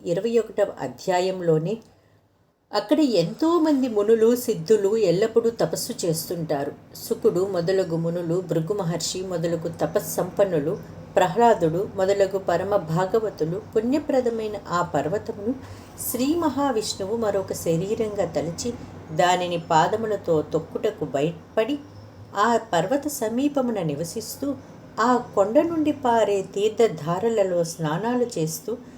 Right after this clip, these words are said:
తర్పణములు ఆచరిస్తూ, శ్రీమన్నారాయణుని సాక్షాత్కారం చేసుకొనుటకు తపస్సు చేస్తున్నారు.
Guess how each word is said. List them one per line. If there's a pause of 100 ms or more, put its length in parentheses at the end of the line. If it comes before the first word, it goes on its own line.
(340)
తర్పణములు
ఆచరిస్తూ, (1080)
శ్రీమన్నారాయణుని
సాక్షాత్కారం (120)
చేసుకొనుటకు
తపస్సు (120)
చేస్తున్నారు.